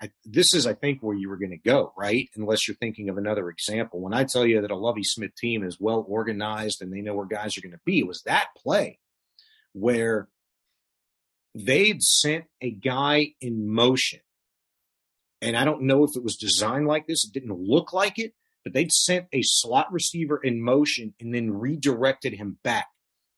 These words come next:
I think that is a contributing factor and maybe the factor on that play. Whereas maybe it's a different blocking scheme. Maybe Tunsil has a different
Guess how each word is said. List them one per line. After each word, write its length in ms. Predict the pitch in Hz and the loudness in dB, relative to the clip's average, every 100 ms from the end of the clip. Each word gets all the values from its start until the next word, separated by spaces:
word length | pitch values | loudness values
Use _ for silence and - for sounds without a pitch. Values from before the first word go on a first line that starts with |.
| _ - | _ -2
I 140 | 143 | -2
think 360 | 151 156 147 92 87 90 | 0 2 2 -2 -16 -2
that 340 | 127 165 - - - _ _ _ _ _ _ _ | 2 2 0 -6 -18 _ _ _ _ _ _ _
is 160 | 117 123 | -2 -2
a 40 | |
contributing 760 | 123 107 - - 156 156 151 - - | -2 -2 -2 0 0 0 -2 -2 -4
factor 320 | 127 127 - | -2 -4 -8
and 160 | 113 113 | -6 -2
maybe 340 | 135 127 110 90 92 | 0 -2 -6 -14 -6
the 240 | 147 202 - - | -4 -4 -6 -6
factor 460 | 156 151 - 135 123 | -2 -2 -2 -4 -2
on 240 | 131 135 117 | -2 0 0
that 220 | 110 - - | -2 -6 -8
play. 320 | - 139 - _ _ _ _ _ | 0 0 0 _ _ _ _ _
Whereas 800 | 101 127 139 131 131 131 123 107 - _ | 2 4 6 4 0 0 -2 -4 -10 _
maybe 300 | 107 135 220 | 0 2 2
it's 140 | 247 233 | 2 0
a 80 | |
different 560 | 147 185 190 190 160 110 | 2 0 0 -4 -6 -8
blocking 640 | 113 113 127 156 - 185 180 | -6 -2 0 0 0 -2 2
scheme. 640 | - - 185 185 190 185 175 _ - | 2 2 0 -2 -4 -6 -12 _ -10
Maybe 560 | 113 131 180 190 170 - 127 - - | -2 2 2 0 -6 -10 -14 -10 -2
Tunsil 320 | 151 156 165 | 0 0 0
has 140 | 151 131 | 0 0
a 40 | |
different 440 | 98 147 - 135 | 2 0 0 -10